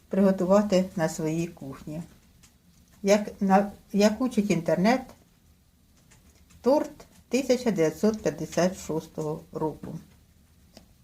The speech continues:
Для цього подрібнюємо скалкою горіхи волоські. Звичайно, київський торт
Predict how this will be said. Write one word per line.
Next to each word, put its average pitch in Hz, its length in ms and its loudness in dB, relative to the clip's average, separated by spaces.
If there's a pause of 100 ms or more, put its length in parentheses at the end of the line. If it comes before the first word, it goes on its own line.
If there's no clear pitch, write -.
(2250)
Для 214 240 6
цього 240 560 8 (2250)
подрібнюємо 220 840 8 (260)
скалкою 170 800 6 (360)
горіхи 175 460 4
волоські. 170 640 0 (1700)
Звичайно, 254 760 6 (480)
київський 190 540 4
торт 277 480 -2